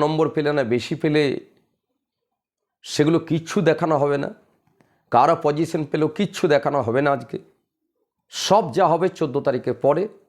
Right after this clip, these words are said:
তার জন্য ডেট আমি দিয়ে দিয়েছি, দেখে নেবে। এখন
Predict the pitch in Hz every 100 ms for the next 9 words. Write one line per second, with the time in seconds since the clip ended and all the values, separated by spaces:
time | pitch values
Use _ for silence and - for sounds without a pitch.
0 | - 123 113 127 123 104 127 - - 120
1 | 113 - - _ _ _ - 98 147 156
2 | 170 180 117 113 156 160 202 - _ _
3 | _ _ _ _ _ _ _ _ _ _
4 | _ _ _ _ _ _ - 151 214